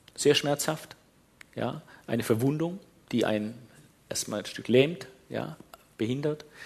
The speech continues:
Aber es ist nicht vernichtend. Wenn der Kopf zertreten wird, das ist vernichtend. Aber wenn die Ferse zermalmt wird, das ist nicht vernichtend, ja. Aber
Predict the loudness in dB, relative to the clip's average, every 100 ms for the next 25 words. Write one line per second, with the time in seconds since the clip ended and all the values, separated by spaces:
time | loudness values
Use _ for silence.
0 | -16 -18 -8 0 4 4 4 2 2 0
1 | 0 2 6 6 4 2 0 6 6 6
2 | 4 8 8 8 4 4 2 -2 -2 0
3 | -2 -4 -12 -16 -14 -4 -4 0 -2 -2
4 | 0 0 2 -2 -4 -12 -4 0 2 0
5 | -2 -4 -6 -6 -6 -6 -6 0 2 0
6 | -2 -10 -14 -14 -14 -16 -20 -18 -14 -12
7 | -12 -12 -14 -4 6 8 6